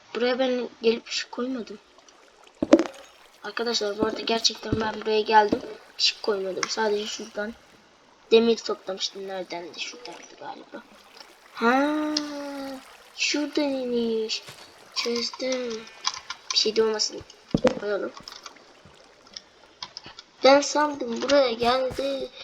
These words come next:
Gelmedi. Geldim doğru arkadaşlar.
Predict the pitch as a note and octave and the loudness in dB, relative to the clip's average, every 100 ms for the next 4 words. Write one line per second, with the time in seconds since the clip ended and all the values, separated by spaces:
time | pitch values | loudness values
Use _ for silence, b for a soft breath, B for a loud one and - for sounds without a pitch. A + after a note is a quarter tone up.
0 | B - A3 B3 B3+ A#3 A3 G#3 F#3 F3 | B -6 -4 -4 -2 -4 -4 -8 -8 -8
1 | A3 - - - - A3 G#3+ G#3+ A#3 G#3 | -12 -16 -20 -16 -4 0 0 -2 -2 -2
2 | G3 G3+ G3+ G#3 F#3+ - F#3 G3+ G#3 - | 0 0 0 0 -2 -6 -6 -4 -4 -6
3 | - | -12